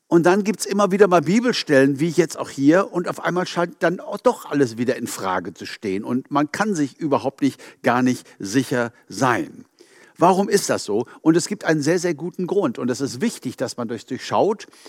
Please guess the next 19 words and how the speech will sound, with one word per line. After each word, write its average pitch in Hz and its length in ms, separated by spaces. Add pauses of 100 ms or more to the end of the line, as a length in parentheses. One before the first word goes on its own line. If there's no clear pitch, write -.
(280)
um 170 160
sich, - 320
um 151 140
nicht 147 320
Angst 127 260
zu 143 100
bekommen, 165 460 (220)
um 180 120
nicht 190 220
verunsichert 98 720
zu - 320
werden. 69 400 (1500)
Wenn 165 160
wir 180 80
die 160 140
Lehre 240 520 (120)
des 156 240
Neuen 160 240
Testaments 170 720